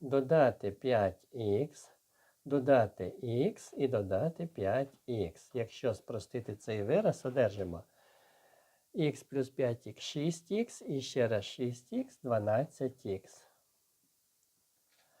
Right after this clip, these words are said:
З іншого боку, за умовою, це становить дев'яносто шість сантиметрів. Тобто ми одержимо з вами ось таке рівняння. Ось оце і є наше рівняння.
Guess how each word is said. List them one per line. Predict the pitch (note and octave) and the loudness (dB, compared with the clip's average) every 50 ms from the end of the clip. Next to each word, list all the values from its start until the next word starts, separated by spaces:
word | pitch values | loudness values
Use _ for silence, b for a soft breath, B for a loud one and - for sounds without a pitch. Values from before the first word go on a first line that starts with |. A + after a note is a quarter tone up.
| b b b b - | b b b b -10
З | C3+ A2+ A2+ B2 C#3 | -8 -4 0 2 4
іншого | F#3+ B3 A#3+ - - A#3+ G#3+ F#3 | 6 4 4 4 4 4 4 6
боку, | D#3+ C#3+ A#2 G#2+ - - C3 | 8 8 6 6 4 0 -2
за | B2 C#3 E3+ | 4 6 8
умовою, | E3 D#3+ D#3+ D3+ C3+ B2 A2 G2+ G2+ G2+ G2+ | 8 8 8 10 10 8 8 6 4 2 0
це | G2+ - - C#3 B2 | -2 -4 -4 -4 -4
становить | - - - A#2 A2 A2 A2+ A#2 B2+ D3+ F#3 G3+ G3 E3+ | -4 -2 -4 -2 -2 0 2 2 2 4 4 4 4 4
дев'яносто | C#3+ B2 A2+ A2 G#2+ G#2+ A2 C#3 D3+ - - D3+ C#3 | 4 2 2 2 2 2 2 0 0 -2 -6 -8 -6
шість | - - - - B2+ - - | -6 -4 -4 -4 -4 -4 -4
сантиметрів. | - C#3+ D#3 D#3 - G#3 F#3+ E3+ C#3 B2 A2+ G#2 - - G2 G2+ G2+ A2+ B2 _ _ _ _ _ _ _ _ _ _ - | -6 -4 -4 -4 -6 -4 0 0 2 2 2 0 -2 -2 -4 -4 -4 -4 -6 _ _ _ _ _ _ _ _ _ _ -6
Тобто | F3+ E3 - - C#3+ C#3+ | -6 -6 -4 -2 -2 0
ми | D3 C#3 C3 | 2 2 4
одержимо | A#2+ A#2 A2 B2+ C#3 E3+ - F3+ F3+ F3+ F3 | 2 2 2 2 2 2 2 0 2 2 2
з | D#3+ D3 | 0 4
вами | E3 E3 E3 E3 D#3+ D#3+ D#3+ - - _ _ _ _ _ _ _ _ _ _ _ _ _ - | 6 6 6 6 6 2 0 -2 -6 _ _ _ _ _ _ _ _ _ _ _ _ _ 0
ось | B2 C3 E3+ G3+ G3 - | 2 2 2 2 0 -6
таке | _ - G#2+ G2+ _ - G#2 G2+ G#2+ A2 C3+ E3 - _ _ - | _ -10 -10 -10 _ -6 -4 -2 0 0 -2 -4 -6 _ _ -10
рівняння. | B2 A2+ A#2 A2 G#2+ G2 F#2 E2 D2+ D2 C#2+ D2+ - - _ _ _ - | -6 -4 -4 -2 -2 -2 -2 -2 -4 -6 -10 -14 -16 -18 _ _ _ -6
Ось | D3 B2 G2+ - - | -6 -6 -6 -6 -8
оце | - - _ - - B2+ E3 G3 F#3+ _ _ _ _ _ _ _ _ _ _ - | -14 -14 _ -8 -6 -4 -4 -4 -6 _ _ _ _ _ _ _ _ _ _ -14
і | - G#2+ G2 F#2 | -10 -10 -8 -8
є | F#2+ G#2+ A#2+ D3 E3 | -6 -4 -2 -2 0
наше | D#3+ B2 F#2+ G#2 A#2+ - - B2 A#2 | 0 0 0 0 -2 -4 -8 -10 -8
рівняння. | A2+ G#2+ F#2+ F#2 E2 D2+ D2 C#2+ D2 D#2+ F2 | -6 -6 -6 -6 -4 -4 -6 -6 -8 -12 -18